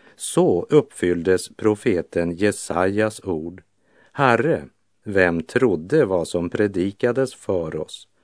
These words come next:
Och för vem var Herrens arm uppenbarad?"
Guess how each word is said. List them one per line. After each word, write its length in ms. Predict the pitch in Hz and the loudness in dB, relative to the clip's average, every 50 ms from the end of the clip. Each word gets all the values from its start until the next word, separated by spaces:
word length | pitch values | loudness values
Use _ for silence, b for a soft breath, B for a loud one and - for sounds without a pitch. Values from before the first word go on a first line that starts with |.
| b | b
Och 420 | b b b 139 135 135 - - - | b b b 2 2 2 0 -6 -16
för 360 | - - - - 107 117 127 | -20 -6 2 4 6 8 8
vem 520 | 135 123 92 87 92 90 87 92 98 101 101 | 6 4 4 4 4 6 6 4 4 2 0
var 160 | 107 107 107 | 0 0 0
Herrens 600 | 98 120 139 113 85 - 87 95 101 101 - - | 0 0 0 0 0 0 0 0 0 -2 -4 -6
arm 460 | 87 82 80 80 80 78 76 76 73 76 | -6 -4 -4 -4 -6 -6 -6 -8 -8 -4
uppenbarad?" 1040 | - 117 127 127 - _ 101 98 101 92 107 120 131 127 113 104 95 92 95 98 | -2 -2 -2 -2 -2 _ -2 -2 0 0 0 0 0 -2 -4 -8 -10 -12 -14 -16